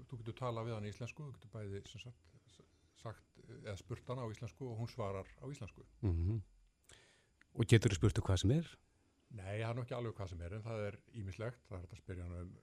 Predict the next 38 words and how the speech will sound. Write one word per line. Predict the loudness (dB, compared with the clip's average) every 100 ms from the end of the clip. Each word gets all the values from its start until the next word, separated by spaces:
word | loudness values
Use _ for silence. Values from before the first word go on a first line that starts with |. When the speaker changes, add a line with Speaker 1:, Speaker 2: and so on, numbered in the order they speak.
| -6
Speaker 1:
veðrið | -4 -4 -6 -6 -6
og | -10 -14 -12
gjaldmiðla | -10 -8 -6 -6 -6 -8 -8
og | -12 -18 _ _ _
staðsetningu. | -8 -8 -6 -8 -10 -10 -12 -12 -12 -16 -18 -20 -20 -20 -16
Eh, | -10 -6 -6 -8 -10 -18 _ _ -20 -16
það | -10
er | -10
hægt | -10
að | -14
spyrja | -8 -6 -4
hana | -2 -4
um | -4
fólk | -6 -6 -8 -20 -20 -10
og, | -8 -6 -8
og | -6
fyrirbæri. | -4 -4 -2 -2 -4 -8 _
Speaker 2:
Mhm. | 2 4 4 2 -2
Speaker 1:
Það | -10
er | -10
hægt | -10
að | -10
spyrja | -8 -6 -6
hana | -4
um | -6
fróðleik | -6 -6 -6 -6
upp | -8
á | -6
Wikipedia | -6 -6 -6 -6 -6 -6 -8 -14 -20 -20 _ _ _ -20 -10
og | -4 -4 -4
svo | -4
er | -4
hún | -6
býsna | -6 -8
stre-, | -10 -14 -14
sleip | -8 -6 -4 -4
í | -8 -8
strætó. | -4 -4 -4 -6